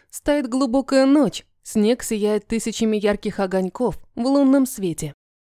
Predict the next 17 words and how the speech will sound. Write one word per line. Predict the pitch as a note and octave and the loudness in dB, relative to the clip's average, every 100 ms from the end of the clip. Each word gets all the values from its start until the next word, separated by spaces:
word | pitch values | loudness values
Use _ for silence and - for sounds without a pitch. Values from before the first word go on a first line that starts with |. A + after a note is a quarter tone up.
| _ _ - | _ _ 0
Несмотря | A3+ A#3 B3+ B3+ D#4 D4 | 2 4 2 2 4 4
на | C4+ | 4
то, | D4 C#4+ | 0 -2
что | - | -2
я | F3+ F3+ | -2 -2
стала | - F#3+ F#3 | -2 -2 -2
кошкой, | F#3 B3+ B3+ - C#3+ - - | -2 -2 -2 -4 -8 -8 -4
до | G#3+ A#3 | 0 0
сих | C4 A#3 | 0 -2
пор | C#4 C4+ | 0 0
чувствую | - C4+ - C4 A#3+ | 0 -4 -2 -2 0
волчью | C4 B3 B3+ | 0 0 -2
богиню. | A3+ B3 F3+ D#3+ D3+ D3 _ _ _ _ _ _ - | 0 -2 -2 -4 -6 -12 _ _ _ _ _ _ -4
"Так", | F3 E3+ F3 G#3 - _ _ _ | 0 2 2 0 -8 _ _ _
сурово | - D4+ C#4+ D4+ D4 | -4 0 2 2 0
говорит | C#4 D#4+ D#4 G3+ | 0 2 2 0
Боря. | G3+ B3 F#3 D#3+ | 0 0 2 0